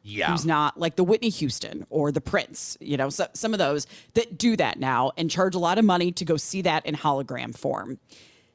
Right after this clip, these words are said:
Speaker 2: Kiss is the first U S band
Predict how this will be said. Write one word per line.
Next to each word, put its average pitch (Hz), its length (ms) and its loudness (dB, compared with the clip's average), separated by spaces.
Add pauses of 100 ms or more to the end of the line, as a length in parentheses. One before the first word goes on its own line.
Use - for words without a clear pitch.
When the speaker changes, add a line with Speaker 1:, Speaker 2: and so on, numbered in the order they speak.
(180)
Speaker 2:
Kiss 254 580 2 (240)
is 240 220 4
the 202 100 4
first 240 560 0
U 247 340 2
S 269 200 0
band 151 840 -2